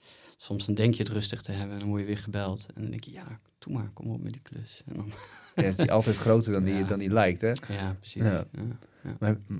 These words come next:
Speaker 2: maar heb je dan bijvoorbeeld dat je dan een track hoort of zo, of een dikke vette, nou, weet ik veel, een nieuwe artiest of sound, dat je denkt van, "Oh, dit moet erbij"?
Speaker 1: <laughs> Eh,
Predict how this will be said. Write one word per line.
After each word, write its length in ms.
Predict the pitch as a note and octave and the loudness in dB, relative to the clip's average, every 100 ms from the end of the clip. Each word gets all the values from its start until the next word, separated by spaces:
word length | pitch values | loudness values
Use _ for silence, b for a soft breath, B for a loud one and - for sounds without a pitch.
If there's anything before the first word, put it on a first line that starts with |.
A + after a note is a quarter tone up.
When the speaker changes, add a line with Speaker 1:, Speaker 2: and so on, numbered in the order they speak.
| - | -4
Speaker 2:
maar 140 | A2+ A2+ | 2 4
heb 120 | C3 | 6
je 120 | C#3 | 8
dan 260 | C#3 C3+ B2 | 10 8 4
bijvoorbeeld 300 | - C3+ C3 | -2 2 4
dat 100 | C3 | 2
je 60 | C3 | 4
dan 100 | A#2+ | 2
een 60 | |
track 360 | A2 - B2+ C#3 | 2 6 6 6
hoort 300 | D3 D3 C#3+ | 2 2 2
of 80 | D3 | 2
zo, 160 | G#2 - | 0 2
of 120 | A2+ | 2
een 120 | A#2 G2+ | 0 -2
dikke 180 | A2+ | -4
vette, 280 | - - A2+ A2 G#2 F#2+ - D2+ - - - C#3 | -2 -4 0 0 0 -2 -4 -4 -6 -8 -12 -10
nou, 180 | B2 - | -10 -6
weet 100 | G#2 | -6
ik 100 | G2+ | -6
veel, 200 | G2+ G2 | -4 -2
een 100 | G#2 | 0
nieuwe 220 | G#2 G#2+ | 2 4
artiest 500 | G2 G2+ G2+ A2 G#2+ | 4 0 2 2 2
of 100 | G#2 | -4
sound, 360 | - - G2+ A2 | -4 -2 2 2
dat 100 | F#2+ | 2
je 60 | F2+ | -2
denkt 180 | F2 F2 | -4 -4
van, 140 | - | -4
"Oh, 220 | G#2+ G#2+ E2+ - _ _ | 0 0 -2 -10 _ _
dit 160 | - - | -8 -4
moet 200 | B2 G2+ | -2 0
erbij"? 480 | F#2 G2 A2 E3 - _ | -2 -2 -2 -2 -6 _
Speaker 1:
<laughs> 140 | C3+ C3 E3+ D3+ D3+ D3+ - C#3 - B B B B B - | 8 8 10 8 8 6 8 2 2 B B B B B -2
Eh, 540 | A#2+ A#2+ A#2 A2+ A2 | 4 6 8 8 6